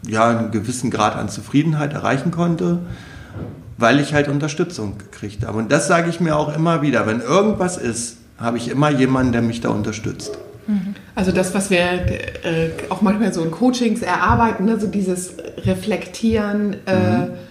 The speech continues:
Speaker 3: was ist das Schlimmste, was dir passieren kann?
Speaker 1: Genau.
Speaker 3: Äh, welche
Speaker 1: <laughs> Ja.
Speaker 3: Erfolge hatte ich eigentlich bisher schon und wie kann ich darauf bauen und wer sind
Speaker 1: Ja.
Speaker 3: alles so meine, wer und was sind meine
Speaker 1: Genau.
Speaker 3: Ressourcen um mich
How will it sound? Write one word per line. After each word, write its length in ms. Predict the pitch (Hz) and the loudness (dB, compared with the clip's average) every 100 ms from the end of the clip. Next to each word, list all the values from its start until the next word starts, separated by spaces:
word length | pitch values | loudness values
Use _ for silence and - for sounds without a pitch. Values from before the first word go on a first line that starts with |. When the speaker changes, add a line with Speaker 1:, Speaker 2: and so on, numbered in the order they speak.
| - - - - - - | -20 -20 -20 -20 -18 -12
Speaker 3:
was 240 | - 165 - | -4 -4 -4
ist 80 | - | -6
das 100 | - | -2
Schlimmste, 280 | 170 170 170 | -2 -2 -4
was 120 | 165 | -4
dir 80 | 175 | -6
passieren 460 | 165 160 - 240 277 | -8 -6 0 4 4
kann? 200 | 247 240 | 2 4
Speaker 1:
Genau. 340 | 233 226 202 | 4 4 2
Speaker 3:
Äh, 460 | 196 185 185 185 196 | 2 4 4 2 4
welche 200 | 247 208 | 6 6
Speaker 1:
<laughs> 0 | |
Ja. 60 | |
Speaker 3:
Erfolge 800 | 147 - 202 190 185 180 180 180 - | 4 0 2 2 4 2 0 -2 -6
hatte 260 | 196 220 | -6 0
ich 220 | 302 262 208 | 2 2 -2
eigentlich 420 | 220 240 233 - | -2 -2 -4 -6
bisher 320 | 226 226 214 | -6 -2 -4
schon 500 | 214 233 226 226 226 | -2 2 4 4 4
und 300 | 202 190 180 | 2 -4 -4
wie 100 | 185 | -6
kann 220 | - 202 | -2 0
ich 120 | 196 - | 0 -2
darauf 440 | 180 180 185 - | -4 -2 -4 -4
bauen 340 | 180 185 240 | -4 0 0
und 160 | 226 185 | 0 0
wer 140 | 185 | 0
sind 120 | 196 196 | 0 0
Speaker 1:
Ja. 20 | |
Speaker 3:
alles 300 | 170 196 196 | 0 -2 -2
so 80 | 190 | -4
meine, 320 | 170 170 175 180 - - | -4 -4 -4 -8 -16 -12
wer 280 | 165 185 233 | 0 2 4
und 140 | 185 180 | 0 -2
was 320 | 175 285 - | -2 -4 -6
sind 160 | 180 | -4
meine 140 | 220 220 | 2 4
Speaker 1:
Genau. 220 | 170 196 | 6 4
Speaker 3:
Ressourcen 680 | 196 185 190 190 170 160 165 - | 2 -2 -4 -4 -6 -6 -6 -6
um 120 | 170 | -6
mich 420 | 170 165 - - | -6 -8 -12 -20